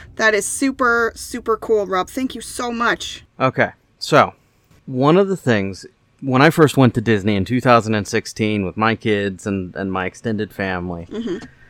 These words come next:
Speaker 2: my dad, when we got there, he pulls out this box,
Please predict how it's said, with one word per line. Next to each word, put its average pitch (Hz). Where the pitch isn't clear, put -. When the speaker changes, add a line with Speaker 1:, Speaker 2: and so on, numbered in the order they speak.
Speaker 2:
my 117
dad, 117
when 110
we 113
got 139
there, 127
he 117
pulls 151
out 120
this 107
box, 104